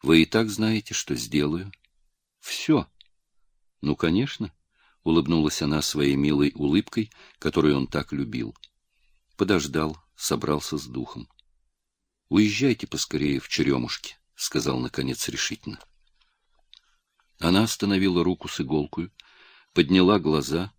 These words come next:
и посмотрела на него долго, внимательно,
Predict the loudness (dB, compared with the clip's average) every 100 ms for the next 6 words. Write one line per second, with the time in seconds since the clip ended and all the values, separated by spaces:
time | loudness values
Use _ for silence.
0 | _ _ _ _ -4 -2 0 0 2 0
1 | 2 2 2 0 2 4 2 2 -2 0
2 | 2 0 -2 -6 -8